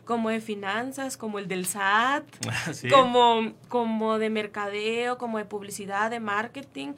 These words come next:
Speaker 1: Tuve que hacer talleres de marketing porque yo llevo mis redes sociales.
Speaker 2: Órale.
Speaker 1: Entonces, cosas que después te sorprenden, pero al fin y al cabo son del mismo trabajo.
Speaker 2: Oye, quiero platicar un poquito, eh, ¿nos queda cuánto? ¿Cinco minutos?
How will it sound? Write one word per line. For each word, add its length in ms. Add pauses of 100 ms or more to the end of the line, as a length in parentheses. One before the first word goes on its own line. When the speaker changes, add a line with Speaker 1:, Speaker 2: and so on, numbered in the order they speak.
(260)
Speaker 1:
Tuve 220
que 100
hacer 180
talleres 420
de 100
marketing 540
porque 240
yo 80
llevo 200
mis 180
redes 200
sociales. 600
Speaker 2:
Órale. 420
Speaker 1:
Entonces, 600 (240)
cosas 440
que 600
después 380
te 80
sorprenden, 640
pero 180
al 100
fin 140
y 40
al 120
cabo 220
son 180
del 140
mismo 240
trabajo. 500 (640)
Speaker 2:
Oye, 320
quiero 200
platicar 360
un 100
poquito, 580
eh, 560
¿nos 140
queda 240
cuánto? 240
¿Cinco 240
minutos? 640